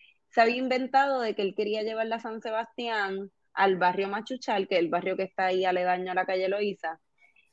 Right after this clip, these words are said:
este, y pues lo habíamos hecho virtualmente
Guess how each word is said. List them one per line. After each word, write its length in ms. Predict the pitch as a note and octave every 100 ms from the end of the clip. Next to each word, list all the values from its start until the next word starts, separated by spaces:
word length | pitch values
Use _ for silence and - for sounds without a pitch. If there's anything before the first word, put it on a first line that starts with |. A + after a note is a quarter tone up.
| _
este, 1080 | G3 F#3+ - - G3 F#3+ F#3+ F#3 F3+ E3+ - _
y 800 | G3+ G#3 G#3 G3+ G3+ G3+ G3 -
pues 160 | G#3
lo 100 | G3
habíamos 440 | G3+ G3 F#3+ A3 B3+
hecho 500 | A#3+ C4+ D4+ - A#3+
virtualmente 1160 | A3 G3+ F3+ G3+ G3+ A3+ B3+ B3+ A3+ - G#3+ G#3+